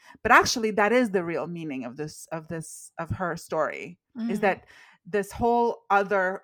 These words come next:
Speaker 1: like, horror, you know, horror dimensions and the, the other bits happening in the plot are really just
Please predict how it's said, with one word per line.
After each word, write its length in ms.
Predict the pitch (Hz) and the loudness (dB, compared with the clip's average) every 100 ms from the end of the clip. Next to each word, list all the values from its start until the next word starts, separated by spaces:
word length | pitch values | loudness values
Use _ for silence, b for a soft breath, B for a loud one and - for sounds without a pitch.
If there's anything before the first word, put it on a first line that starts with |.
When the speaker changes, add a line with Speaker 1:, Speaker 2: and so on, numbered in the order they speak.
| 156 | -12
Speaker 1:
like, 180 | 180 175 | -14 -6
horror, 440 | 226 196 190 180 - - - | 0 2 2 -2 -6 -20 -14
you 80 | |
know, 120 | 180 156 | -12 -6
horror 380 | 208 185 180 | 0 0 0
dimensions 840 | 170 175 180 170 180 185 165 165 160 | -4 -8 -8 -10 -10 -10 -10 -10 -12
and 300 | 143 143 117 _ _ _ _ _ _ 180 | -12 -12 -16 _ _ _ _ _ _ -14
the, 240 | 175 170 170 | -10 -10 -6
the 120 | 190 | -4
other 440 | 190 185 175 170 B B - | -2 0 -2 -4 B B -6
bits 200 | 190 - | -6 0
happening 360 | 180 196 185 | 0 0 -10
in 80 | 175 | -10
the 80 | 151 | -12
plot 460 | - 247 208 160 - | -8 2 6 6 4
are 100 | 175 | -4
really 340 | 175 196 190 180 | -2 -2 -2 -10
just 480 | 160 160 - - | -12 -12 -14 -20